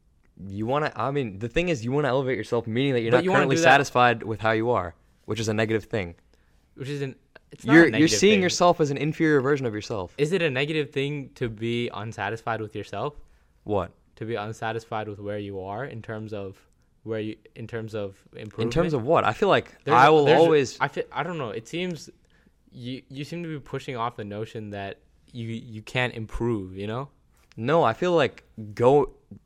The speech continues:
Speaker 1: trying to improve or being on the path to improvement and being satisfied with my current self, they don't have to be two independent things. If you, if you're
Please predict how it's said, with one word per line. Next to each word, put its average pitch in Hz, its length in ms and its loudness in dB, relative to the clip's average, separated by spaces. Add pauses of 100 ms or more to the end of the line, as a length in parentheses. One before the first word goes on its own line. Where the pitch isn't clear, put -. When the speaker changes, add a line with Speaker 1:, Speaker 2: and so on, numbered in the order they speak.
Speaker 1:
trying 139 420 4
to 139 80 4
improve 127 680 2
or 113 140 6
being 117 360 4
on 117 60 -2
the 110 60 -4
path 107 280 4
to 110 100 -6
improvement 104 500 -6 (560)
and 101 400 -2 (340)
being 113 220 -2
satisfied 107 380 -2
with 101 100 -2
my 98 80 -6
current 98 300 -8
self, 95 180 -8
they 110 80 -4
don't 127 100 0
have 135 120 -6
to 120 60 -6
be 110 100 -4
two 120 160 -6
independent 101 360 -8
things. 92 320 -12 (520)
If - 180 -12
you, 170 460 0
if - 200 -8
you're 165 400 4